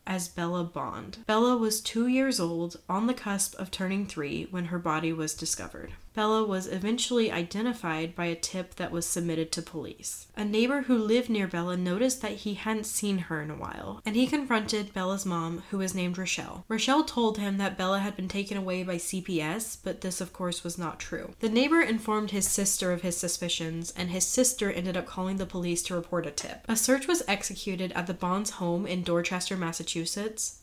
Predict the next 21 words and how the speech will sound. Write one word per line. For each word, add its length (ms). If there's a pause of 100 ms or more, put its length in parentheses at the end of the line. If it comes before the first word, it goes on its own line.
(100)
and 160
Rochelle 340
and 100
her 120
boyfriend 480
were 120
both 320
arrested, 680 (240)
and 160
Bella 260
was 380
identified 800
as 280
the 100
Deer 280
Island 360
Jane 220
Doe, 360
or 280
Baby 280
Doe. 300